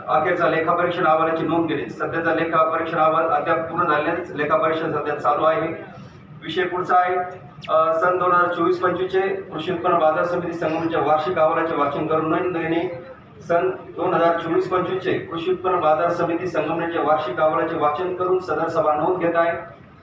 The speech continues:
विषय पाचवा आहे, माननीय अध्यक्षांच्या परवानगीने ऐनवेळी येणाऱ्या विषयांचा विचार करणे.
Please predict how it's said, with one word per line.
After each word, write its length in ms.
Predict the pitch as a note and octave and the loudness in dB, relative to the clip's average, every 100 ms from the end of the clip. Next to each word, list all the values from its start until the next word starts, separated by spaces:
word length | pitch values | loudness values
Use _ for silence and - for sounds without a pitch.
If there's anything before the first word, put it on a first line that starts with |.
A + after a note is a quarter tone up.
| - - - - | -12 -10 -10 -8
विषय 220 | E3+ E4+ | -4 -2
पाचवा 340 | F3 E3 F3+ | 0 2 4
आहे, 180 | F3+ F#3 | 2 2
माननीय 360 | E3 D#3 E3 E3+ | 2 0 2 0
अध्यक्षांच्या 460 | E3 E3 E3+ E3 | 0 -2 -4 -2
परवानगीने 400 | E3 D#3+ E3 E3 | 2 2 2 0
ऐनवेळी 400 | D#3+ E3 E3 E3+ E3+ - - - D3+ | 2 2 2 0 -2 -4 -10 -8 -2
येणाऱ्या 260 | D#3+ E3 | 2 2
विषयांचा 380 | D#3+ D#3+ E3+ D#3+ | 0 -2 -6 -8
विचार 240 | D3+ - - | -12 -12 -12
करणे. 500 | - B2+ - - | -12 -12 -12 -14